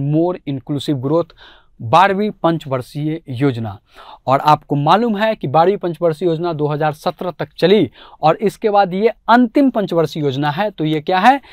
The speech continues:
मैं यहाँ पे लिख देता हूँ दूसरे कलर से, ये लास्ट पंचवर्षीय योजना है, लास्ट, लास्ट फाइव ईयर, लास्ट फाइव ईयर प्लान है ये, लास्ट फाइव ईयर प्लान। क्योंकि इसके बाद क्या शुरू हो जाता है, तो इसके बाद शुरू हो जाता है हमारा नीति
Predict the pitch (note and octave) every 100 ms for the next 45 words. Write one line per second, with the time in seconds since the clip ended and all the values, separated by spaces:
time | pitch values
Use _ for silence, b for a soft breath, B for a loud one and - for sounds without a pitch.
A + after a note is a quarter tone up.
0 | b b C#3+ C#3+ D3 D#3 D#3 E3 D#3+ D#3+
1 | C#3 C#3+ F3 F3 E3+ D#3+ G#3 A#3 - B
2 | B - D#3 E3+ D3 B2+ D3+ F#3+ G#3+ -
3 | - - D#3+ D3 D3 - E3+ C#3+ C3+ C3
4 | A#2 G2+ - - B2 B2+ C#3 D3+ F3 F#3+
5 | G3 - _ _ _ _ _ _ _ -
6 | C3+ D3 F3+ G3 - - _ - - -
7 | E3 E3+ F#3+ F#3 _ _ _ _ - D3+
8 | D#3 F3+ G3+ - _ - _ C#3+ C#3 D#3+
9 | G3 G3+ - - D3 D3 D3 D#3+ F3 _
10 | _ D3 C#3 C#3 C3 C#3+ C3 G#2+ C#3+ D#3+
11 | D#3+ C#3+ C#3 B2+ B2+ G#2+ - B B -
12 | D3+ G3 F#3+ - G#3 G3+ G#3+ G3+ A#3 A3
13 | A3 G#3+ A3+ A3+ F3 D3+ - F3 D#3+ -
14 | D#3 D3+ D3+ D3 C#3+ C#3+ C#3 C#3 D3+ A#3
15 | C4